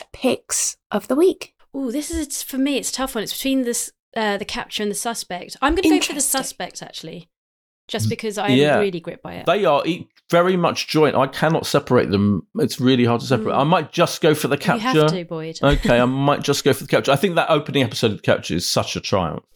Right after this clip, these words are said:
Speaker 3: Um, yeah, so I might go for The Capture.
Speaker 1: Yeah.
Speaker 3: But I love The Suspect as
Speaker 1: Yeah,
Speaker 3: well.
Speaker 1: tough week, but I am inclined to agree with you. I think The Capture, just, um, Holly de Granger, Papa S E A D, like, brill, brilliant, brilliant.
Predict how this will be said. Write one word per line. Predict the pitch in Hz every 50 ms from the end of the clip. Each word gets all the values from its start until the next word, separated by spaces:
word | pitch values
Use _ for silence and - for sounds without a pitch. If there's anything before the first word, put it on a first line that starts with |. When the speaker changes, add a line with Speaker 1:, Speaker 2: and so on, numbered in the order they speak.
| _ _ _ _ -
Speaker 3:
Um, | 101 92 92 90 87 87 85 85 85 85 85 85 85 85 85 85 87 98 - - - -
yeah, | 113 104 101 98 92 87 82
so | - - 104
I | 98
might | 101 104 98 -
go | - -
for | - - -
The | - 226
Capture. | 233
Speaker 1:
Yeah. | 226 220 214 196 190 - _
Speaker 3:
But | - 123
I | 117 120
love | 117 123 117 101 92 - - - _
The | -
Suspect | - 220 170 - 247
as | 277
Speaker 1:
Yeah, | 262 247 240 226
Speaker 3:
well. | 220 - - -
Speaker 1:
tough | 294 302 - -
week, | 294 277 - -
but | - -
I | 214 226
am | 233 226 220 220 214 208
inclined | 208 202 - 214 196 190 190
to | 208
agree | 196 196 190 190
with | 190 190
you. | 190 185
I |
think | 180 214 202 -
The | 185
Capture, | - - 202 - - - - 196 185
just, | 180 - - 190 185 - - - - - - -
um, | 190 190 185 185 180 175 170 165 151 - - _ _ _
Holly | - 202 240 226
de | 202 196
Granger, | 190 196 190 190 175 180 185 185 180 _ _ -
Papa | - 180 175 - - -
S | - - - -
E | 165
A | 160 151
D, | - - 156 151 147 - - -
like, | 185 165 - - - 135 - - - _ _ _ _ _ _ _ -
brill, | 180 170 160 165 160 -
brilliant, | - 160 156 156 147 147 -
brilliant. | 156 147 151 147 147 -